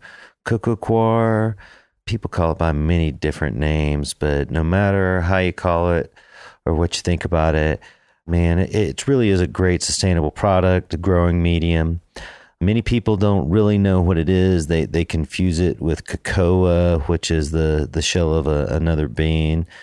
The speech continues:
uh, that's a waste product that's used as a mulch. But this is a shell of a coconut. When it's cracked open, you see all those, uh, long fibers on it. Throughout Asia,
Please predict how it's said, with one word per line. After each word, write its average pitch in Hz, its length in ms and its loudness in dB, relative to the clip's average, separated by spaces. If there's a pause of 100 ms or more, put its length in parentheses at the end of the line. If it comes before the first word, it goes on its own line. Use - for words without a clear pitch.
(260)
uh, 78 100 0
that's 76 180 -2
a 76 60 0
waste 67 300 -2
product 71 420 -2
that's - 160 -8
used 65 160 -6
as 65 100 -6
a 69 60 -2
mulch. 67 580 -6 (420)
But - 180 -2
this 104 240 0
is 92 300 0
a 78 400 0 (640)
shell 123 800 -2
of 90 100 0
a 92 60 2
coconut. 78 800 -2
When 90 160 0
it's - 160 -6
cracked - 580 -4
open, 95 540 0 (540)
you 85 120 -4
see 85 240 -2
all 87 220 2
those, 73 440 0
uh, 69 220 0 (340)
long 85 520 2
fibers 76 520 -2
on 65 220 -2
it. 67 180 -4 (600)
Throughout 113 460 2
Asia, 85 680 2